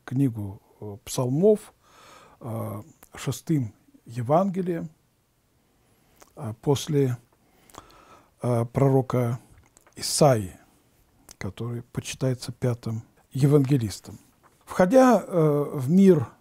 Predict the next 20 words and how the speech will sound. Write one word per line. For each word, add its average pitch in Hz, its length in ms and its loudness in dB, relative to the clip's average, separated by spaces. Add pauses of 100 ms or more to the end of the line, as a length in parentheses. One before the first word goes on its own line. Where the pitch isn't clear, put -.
(200)
э, 127 420 -10
псалтыри, 214 880 -2
конечно 180 440 -4
же, 135 100 -6
мы 139 140 -4
должны 127 320 -8
молиться. 110 500 -14 (1300)
Во-первых, 220 380 4
потому 226 400 4
что - 160 -4
в 147 80 -2
Писании 185 520 2
сказано, 202 580 0
что - 160 -8
никогда 160 400 0
пророчества 180 640 -2
не 160 140 0
изрекались 156 680 -4
по 139 220 -10
воле 135 420 -8